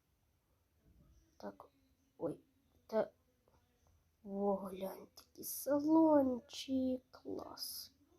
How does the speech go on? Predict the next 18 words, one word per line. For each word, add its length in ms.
Ну, 420
разве 340
це... 280
Це 100
ж... 160
Разве 380
це 160
не 140
прелість? 540
Це 100
ж 200
прелість 600
просто. 460
Гляньте. 460
Так. 460
Тепер 440
будемо 640
займатися 1500